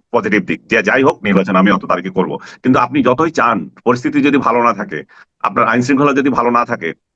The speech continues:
তাহলে সেই জায়গায় আপনি যেতে পারবেন কিনা, আপনার রোডম্যাপ আপনি ওইভাবে প্ল্যান করেছেন কিনা, আপনি যদি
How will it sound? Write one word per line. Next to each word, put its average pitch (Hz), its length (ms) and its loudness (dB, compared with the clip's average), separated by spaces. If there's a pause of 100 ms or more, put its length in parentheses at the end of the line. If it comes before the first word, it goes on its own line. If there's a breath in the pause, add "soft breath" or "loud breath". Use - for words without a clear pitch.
(100)
তাহলে 120 220 2
সেই 120 160 0
জায়গায় 113 200 2
আপনি 120 140 -4
যেতে 98 160 0
পারবেন 104 320 -2
কিনা, 92 180 -6
আপনার 101 220 0
রোডম্যাপ 113 380 2 (300)
আপনি 101 180 -2
ওইভাবে 113 280 0
প্ল্যান 110 240 -2
করেছেন 104 320 0
কিনা, 73 260 -4 (360 loud breath)
আপনি 131 240 2
যদি 139 240 2